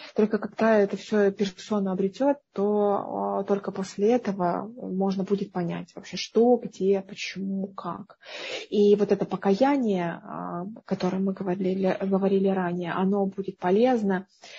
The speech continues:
Оно, естественно, оно необходимо коллективное. Естественно, должны говорить об этом в школе, об этом должны говорить на работе, об этом должны писать в журналах, об этом должны, там, вести социальные сети,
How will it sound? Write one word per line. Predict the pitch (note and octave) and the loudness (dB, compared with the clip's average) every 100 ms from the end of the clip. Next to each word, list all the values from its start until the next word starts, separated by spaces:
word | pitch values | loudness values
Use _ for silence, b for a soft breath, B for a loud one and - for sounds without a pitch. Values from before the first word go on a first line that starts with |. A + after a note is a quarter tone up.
| B | B
Оно, | G3 A3 A#3 - | 4 4 4 0
естественно, | G#3+ G#3+ - A3+ B3 A#3 - G3+ G3 | 0 0 -2 4 4 4 -2 -2 0
оно | F#3+ | 0
необходимо | F#3+ F#3+ - F3 F3+ F3 | 0 -2 -8 -6 -4 -4
коллективное. | E3+ F3 - - F3+ E3 D#3+ | -4 -6 -8 -2 -2 0 -2
Естественно, | F#3 G3+ G#3 - G#3+ G#3+ - G3+ G3 | 0 0 -2 2 4 4 0 -6 -4
должны | G3 G3 G3 | -2 -2 -2
говорить | G3 G3+ G3+ | 0 -2 -2
об | G3 | 0
этом | G3+ G3+ | 0 0
в | - | -6
школе, | - - _ F#3 F3+ E3+ - B B B | -12 -14 _ -2 0 -2 -6 B B B
об | F#3+ F3+ | 0 0
этом | F#3+ G3 | 2 0
должны | G3+ G3+ G#3+ G#3+ | -2 -2 -4 -4
говорить | G3+ G#3 G#3+ G#3+ - | -2 0 0 -2 -4
на | F#3+ G#3 | 0 4
работе, | A3 G3+ F#3 F3 F3 - | 2 2 0 0 -2 -8
об | - G3 | -2 0
этом | G3+ G3+ | 0 0
должны | G#3 G#3 A3+ | 2 2 -2
писать | G3+ - A3 G#3+ | -4 -2 -2 -2
в | - | 0
журналах, | A3 G#3+ G3 F#3 F3 - - | 0 2 0 0 -2 -4 -2
об | E3+ | -2
этом | G3 G3 | 0 0
должны, | G3 G3+ A3 G#3+ G#3+ - | 0 2 0 -2 -4 -10
там, | F#3+ G3 | -6 -4
вести | G3+ - A3 A3 | -4 -2 -2 -2
социальные | - - A#3 A#3+ A3 A3 | -8 -4 2 2 2 -2
сети, | - - F#3+ E3+ - | -2 4 4 2 -10